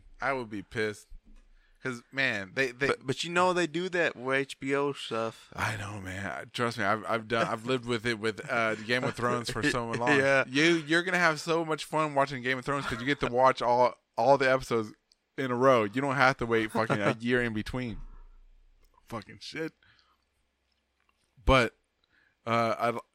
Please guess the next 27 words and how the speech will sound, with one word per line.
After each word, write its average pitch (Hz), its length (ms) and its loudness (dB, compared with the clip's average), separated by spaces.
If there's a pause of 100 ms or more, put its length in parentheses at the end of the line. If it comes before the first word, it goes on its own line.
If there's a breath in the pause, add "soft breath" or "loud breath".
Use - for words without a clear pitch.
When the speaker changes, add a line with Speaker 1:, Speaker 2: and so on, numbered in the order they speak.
(280)
Speaker 1:
I, 131 40 -2
uh, 113 120 2
let 139 180 4
us 151 120 2
know 147 160 6
what 131 180 4
happened 123 200 2
to 117 40 2
Hector, 113 220 2
anybody. 101 400 -2
<laughs> - 40 -14 (360)
Speaker 2:
<laughs> - 0 -
Speaker 1:
And 175 1080 4
Speaker 2:
Yeah, 147 120 8
Speaker 1:
let 147 60 6
Speaker 2:
we 147 60 4
Speaker 1:
us - 60 2
Speaker 2:
still 180 160 4
haven't 156 400 4
found 165 300 6
that 135 180 2 (160)
Speaker 1:
<laughs> 117 180 -10
Speaker 2:
Hector 147 540 4
or, 117 380 2
uh, 104 40 4
Speaker 1:
uh, 107 340 2
Felix. 151 680 0